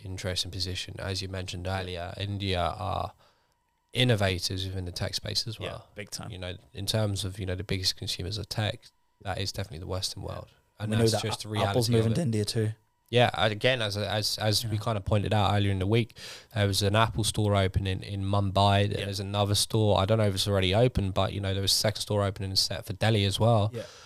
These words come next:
Speaker 1: So, um, you know, they're very much, you know, aligned with the West. And I think in terms of political kind of, um, similarities,
Speaker 2: Yeah.
Speaker 1: India, out of all the brics, is probably one that you could say is most similar to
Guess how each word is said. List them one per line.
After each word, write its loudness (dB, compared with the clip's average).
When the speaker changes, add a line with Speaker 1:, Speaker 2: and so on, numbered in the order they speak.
Speaker 1:
So, 6
um, 2
you -6
know, 4
they're 10
very 6
much, -4
you 0
know, 2
aligned 2
with -8
the -2
West. 2
And -2
I -2
think -2
in -6
terms 2
of -4
political 0
kind -4
of, -4
um, -8
similarities, 0
Speaker 2:
Yeah. 2
Speaker 1:
India, -2
out -4
of -10
all -2
the -6
brics, -6
is -6
probably -2
one 4
that -6
you -10
could -8
say 0
is -8
most 2
similar 0
to -4